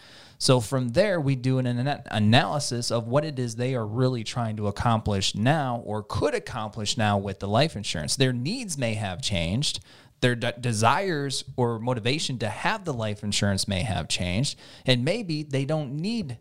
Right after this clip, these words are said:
the life insurance, so maybe they let it go. If it's a permanent policy with some cash value, is there a better way to use that cash value than to sup-, support this death benefit? Or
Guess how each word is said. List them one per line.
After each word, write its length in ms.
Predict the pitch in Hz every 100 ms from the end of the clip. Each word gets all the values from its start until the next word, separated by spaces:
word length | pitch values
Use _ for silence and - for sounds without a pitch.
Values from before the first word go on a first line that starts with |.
| -
the 80 | 104
life 280 | 92 -
insurance, 400 | 92 - 104 123
so 120 | - 123
maybe 320 | 120 117 113
they 180 | 110 107
let 180 | 104
it 140 | 90 -
go. 400 | 95 117 196 - - - -
If 180 | 117 120
it's 160 | 107
a 120 | 107
permanent 500 | - 135 139 143 135
policy 480 | - 127 135 - 165
with 160 | 123 117
some 180 | 110 107
cash 320 | 113 104 -
value, 480 | 98 95 113 139 -
is 220 | 131 123
there 240 | 123 120 -
a 100 | 110
better 400 | 101 117 120 107
way 240 | 104 107
to 320 | 104 - 113 98
use 460 | 95 120 143 135
that 240 | 127 - -
cash 340 | 113 110 -
value 400 | 104 101 104 113
than 320 | 104 107 104
to 200 | 104 104
sup-, 420 | - 110 - - - -
support 540 | - - - 131 - -
this 220 | 101 -
death 340 | 104 98 -
benefit? 520 | 90 90 - 117 - _ - - - - - _ -
Or 420 | - 233 170 170